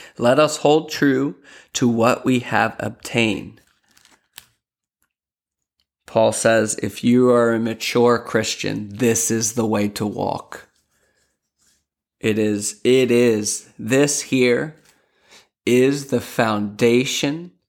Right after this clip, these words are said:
as we were reading earlier, when they rejoiced. We are the temple of Christ,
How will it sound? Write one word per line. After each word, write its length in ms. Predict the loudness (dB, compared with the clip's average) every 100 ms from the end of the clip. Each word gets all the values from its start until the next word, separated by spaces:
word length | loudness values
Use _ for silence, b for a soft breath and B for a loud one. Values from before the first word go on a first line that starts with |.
| _
as 220 | -8 -4
we 100 | -2 -2
were 100 | 2
reading 360 | 2 2 2
earlier, 480 | 0 0 2 0 -2
when 220 | -2 -2
they 140 | 0 0
rejoiced. 920 | -2 -4 0 2 2 -2 -8 -10 -16 B B B -4
We 260 | 0 2
are 160 | 4 2
the 160 | 0 -4
temple 640 | -6 -4 -2 -2 -2 0
of 160 | 0 -2
Christ, 560 | 0 0 0 -8 -14